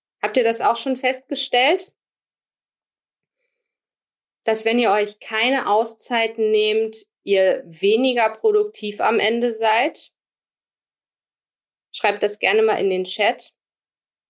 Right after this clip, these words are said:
Das höre ich nämlich auch immer wieder von den Mamas im Club. Ja, am Wochenende habe ich dann ja Zeit. Montag. Am Wochenende. Aber was ist denn bis zum Wochenende? Was ist bis zum Wochenende?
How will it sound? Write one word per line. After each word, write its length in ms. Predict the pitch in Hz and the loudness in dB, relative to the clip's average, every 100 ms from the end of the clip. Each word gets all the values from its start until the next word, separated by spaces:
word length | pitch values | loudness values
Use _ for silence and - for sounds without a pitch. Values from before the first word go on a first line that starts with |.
| _ _ _ _ _ _ _ _ _ _ _ | _ _ _ _ _ _ _ _ _ _ _
Das 220 | - 190 | -4 0
höre 120 | 226 220 | 0 0
ich 100 | 226 | 0
nämlich 300 | 220 214 - | -2 0 0
auch 200 | 190 208 | 0 0
immer 320 | 233 233 220 | 0 0 0
wieder 240 | 220 220 | -2 -2
von 220 | 220 214 | -2 -2
den 160 | 208 196 | 0 2
Mamas 420 | 185 208 214 226 | 0 0 -2 -2
im 160 | 208 202 | -6 -8
Club. 460 | - 214 220 - _ _ | -2 0 0 -4 _ _
Ja, 500 | 180 214 220 233 226 _ _ _ _ _ - | 0 2 2 0 -4 _ _ _ _ _ -4
am 180 | 220 | 0
Wochenende 560 | 220 247 269 214 233 233 | 2 2 2 2 2 0
habe 180 | 220 226 | -2 -2
ich 100 | 220 | -2
dann 200 | 208 202 | 0 2
ja 160 | 190 | 0
Zeit. 440 | 190 170 135 - _ | -2 -2 -2 -4 _
Montag. 680 | 175 170 175 170 135 - _ _ _ _ | 0 0 0 -2 -4 -6 _ _ _ _
Am 180 | 208 226 | 0 2
Wochenende. 580 | 170 175 - - - - _ _ | 2 -2 -6 -8 -12 -18 _ _
Aber 220 | 220 240 | 2 2
was 180 | 247 247 | 2 0
ist 180 | 269 - | -4 0
denn 160 | 226 | 0
bis 200 | 269 349 | 0 0
zum 200 | - 226 | 0 0
Wochenende? 680 | 165 151 160 - 151 147 147 _ _ _ _ - | 0 -2 -4 -6 -6 -8 -12 _ _ _ _ 0
Was 240 | 302 311 | 0 0
ist 160 | 311 - | -4 -2
bis 200 | 285 - | -2 -2
zum 180 | 277 | 0
Wochenende? 640 | 202 190 175 135 156 151 | 0 0 -2 -4 -6 -10